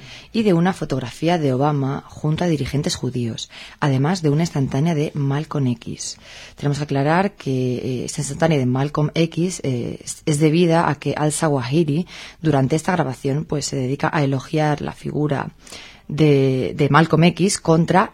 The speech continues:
la de Obama. Estas declaraciones se producen después de que el presidente de Estados Unidos, el recién presidente, recién electo, destacara durante la campaña electoral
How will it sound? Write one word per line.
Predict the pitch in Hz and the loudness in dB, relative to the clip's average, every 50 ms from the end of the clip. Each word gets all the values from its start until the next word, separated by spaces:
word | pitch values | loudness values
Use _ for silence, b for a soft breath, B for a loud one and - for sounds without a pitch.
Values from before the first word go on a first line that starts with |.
| _ - | _ -4
la | 151 143 135 135 | -2 0 2 2
de | 135 156 160 | 4 4 4
Obama. | 139 143 143 135 127 127 117 123 135 135 - _ _ _ B B B B B B B B B B B B - | 4 4 4 4 2 2 0 -2 -6 -10 -14 _ _ _ B B B B B B B B B B B B -2
Estas | - 156 143 - - - - 156 151 139 | -2 0 0 -2 -4 -2 0 0 2 2
declaraciones | 156 147 147 139 131 131 - - 226 220 208 190 196 226 226 | 0 -2 -2 -2 -4 -4 -2 2 4 6 6 6 6 4 2
se | - - 156 | 2 2 2
producen | - 147 151 160 156 175 190 175 | 4 6 4 4 4 4 2 4
después | 151 131 - - - 175 180 180 190 185 | 4 2 -2 0 2 2 2 2 2 0
de | 170 165 147 | 2 0 0
que | 151 - 139 | 0 0 -4
el | 135 135 | -4 -4
presidente | 135 - 135 - - 139 139 143 143 143 139 135 - 139 127 127 127 123 123 123 - - - | -4 -6 -6 -6 -4 -4 -2 0 0 0 -2 -2 -4 -4 -2 -2 -4 -4 -6 -8 -8 -8 -4
de | - 147 135 | 0 0 0
Estados | 123 - - - 208 226 - - | 0 0 -2 -2 -2 -2 -4 -2
Unidos, | 147 139 135 135 135 143 143 147 - | -2 -2 -2 -2 -2 -4 -6 -6 -6
el | - - 147 147 | -8 -8 -8 -8
recién | - 143 127 - - 170 165 156 | -8 -10 -8 -2 2 2 2 2
presidente, | 147 - - 139 131 127 127 127 - 139 135 B B B B B B | 0 -2 -2 -2 -2 -2 -2 -4 -4 -6 -8 B B B B B B
recién | B 151 131 165 170 | B 0 4 4 4
electo, | 160 156 165 175 - - - 156 170 175 B B B B B B B B | 6 4 4 2 2 0 -4 -2 -2 -4 B B B B B B B B
destacara | 170 156 - - - 175 - 180 180 185 196 | 2 2 4 2 -2 2 4 4 6 6 6
durante | 170 170 160 139 113 131 | 6 6 4 4 2 0
la | 135 131 | -2 0
campaña | - 131 135 - 175 180 165 | 0 -2 0 2 2 4 4
electoral | 147 147 170 - - 143 135 127 127 131 143 151 | 2 0 -2 -4 -4 -4 -2 -2 -2 -2 -4 -6